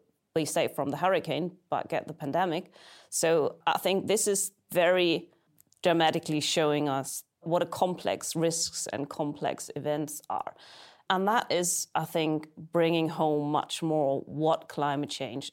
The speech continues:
actually is. Climate change is not that we will have a completely different planet, or climate change is often compared with the asteroid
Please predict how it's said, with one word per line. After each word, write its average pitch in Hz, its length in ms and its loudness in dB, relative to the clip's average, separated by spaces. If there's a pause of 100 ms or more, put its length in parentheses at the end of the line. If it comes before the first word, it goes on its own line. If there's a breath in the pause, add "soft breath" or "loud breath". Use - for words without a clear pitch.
actually 135 560 -6
is. - 400 -6
Climate 214 380 0
change 180 280 -2
is 165 140 -4
not 170 340 0 (480 soft breath)
that 151 400 4
we 165 220 0
will 151 200 2
have 147 440 0
a 160 60 -8
completely 165 840 -2
different 151 380 -2
planet, 156 420 -2 (220)
or 135 480 2
climate 170 260 2
change 175 260 0
is 156 120 -2
often 165 320 0
compared 151 580 -2
with 139 220 -2
the 147 100 0
asteroid 151 720 0